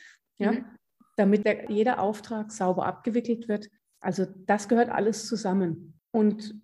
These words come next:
Speaker 1: im Grunde genommen ist jeder noch so kleine Verkauf ein eigenes Projekt. Und erst wenn dieses Projekt abgeschlossen ist, der Kunde ist zufrieden mit der Ware, es hat alles funktioniert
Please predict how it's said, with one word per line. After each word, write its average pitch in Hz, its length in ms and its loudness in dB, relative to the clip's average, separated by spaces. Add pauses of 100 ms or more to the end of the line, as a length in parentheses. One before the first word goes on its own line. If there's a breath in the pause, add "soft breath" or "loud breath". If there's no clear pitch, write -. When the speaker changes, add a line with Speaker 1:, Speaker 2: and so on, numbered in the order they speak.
(160)
Speaker 1:
im 226 120 0
Grunde 262 180 0
genommen 226 280 2
ist - 360 -6
jeder 233 380 4
noch 233 160 4
so 262 160 0
kleine 226 440 2
Verkauf 214 560 -2
ein 240 100 -2
eigenes 220 440 0
Projekt. 202 480 -2
Und 180 140 -2
erst - 280 -4
wenn 220 100 0
dieses 202 220 -6
Projekt 190 260 -4
abgeschlossen 226 640 -4
ist, 214 200 -4
der 208 80 -4
Kunde 226 260 0
ist - 140 -6
zufrieden 254 340 0
mit 254 140 4
der 214 120 4
Ware, 202 460 2 (420 loud breath)
es - 200 -14
hat 202 180 -6
alles 220 240 0
funktioniert 202 680 0